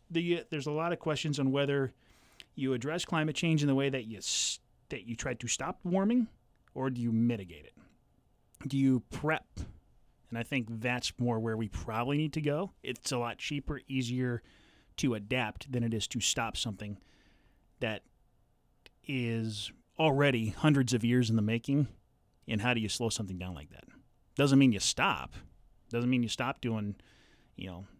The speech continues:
you know, maybe less driving or whatever it is.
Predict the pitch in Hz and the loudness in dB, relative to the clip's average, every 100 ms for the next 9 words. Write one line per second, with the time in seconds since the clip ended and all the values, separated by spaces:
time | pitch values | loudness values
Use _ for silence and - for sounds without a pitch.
0 | _ - 101 - 107 _ _ 131 104 98 | _ -16 -16 -16 -20 _ _ -6 -6 -10
1 | 95 92 _ _ _ _ _ _ - 107 | -12 -14 _ _ _ _ _ _ -10 -4
2 | 110 107 117 107 98 92 95 95 98 110 | -2 -2 -4 -4 -6 -6 -8 -6 -4 -2
3 | 107 101 95 92 90 107 107 | -2 -4 -6 -8 -8 -6 -8